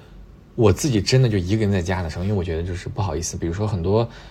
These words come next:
呃，韩舞嘛，他们很喜欢办在什么商场里面、商圈里面，而且都是一个大玻璃，你能看到别人跳，我受不了那种，我太要面子了，所以我不行，所以我自己就自己在家练。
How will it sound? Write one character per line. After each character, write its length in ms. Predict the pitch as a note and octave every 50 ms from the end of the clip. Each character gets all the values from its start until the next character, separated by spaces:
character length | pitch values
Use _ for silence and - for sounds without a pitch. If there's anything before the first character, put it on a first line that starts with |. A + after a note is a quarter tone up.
| - - -
呃， 360 | - G#2+ G2+ F#2+ F#2 F2+ F2 F2
韩 320 | - - - E2+ F2+ B2
舞 220 | E3+ F3+ B2+ F2+
嘛， 180 | D2+ C#2 D2 E2
他 80 | G2 A#2+
们 80 | G#2+
很 80 | F2 F2+
喜 100 | F2 G2
欢 160 | E2+ E2+ F2 - - - - - - - - - - - - - -
办 200 | - - - A2+
在 120 | A2 G#2+ G2
什 120 | G2 -
么 80 | F2 F#2+
商 240 | - - C3+ C#3+ C#3+
场 260 | - - F#2+ G2 G#2
里 60 | F2
面、 160 | D2+ C#2+ D#2+
商 260 | - - - A#2+ C3
圈 240 | C3+ C3+ - C3+ C3
里 60 | A2
面， 160 | E2+ D2 C#2+ -
而 80 | G2+
且 80 | G2 G2
都 100 | F#2 A#2
是 100 | G#2+ G#2+
一 40 | G2+
个 80 | A#2+
大 180 | C3 - - -
玻 240 | G2+ G#2 B2 C3 B2
璃， 80 | A2+
你 80 | G2 F#2+
能 100 | F2+ G2
看 120 | G2+ -
到 80 | C3+ G#2
别 100 | F2+ F#2
人 80 | G2
跳， 160 | G2 - - G#2+
我 140 | F2+ E2+
受 120 | E2+ - C#3
不 80 | B2
了 80 | G2+ C2
那 140 | C2+ F#2+ F#2+
种， 100 | D#2 C2 - - - - - - -
我 140 | - C#3 B2
太 180 | - - - F#3+
要 180 | E3 E3 D3+
面 240 | B2 B2+ C3 A#2+ G2+
子 100 | F#2+ -
了， 100 | - -
所 160 | - - G#2+
以 20 | A2+
我 140 | A2 F#2 E2
不 80 | -
行， 200 | G#2+ - - -
所 140 | - - B2
以 20 |
我 60 | A#2 A2
自 80 | B2+
己 60 | B2+
就 100 | A#2 A#2
自 220 | G2+ - - - B2
己 60 | G2+
在 140 | G2+ A2 G2
家 220 | F#2 A2 A2 A#2
练。 260 | A#2 A#2+ A2+ G#2 -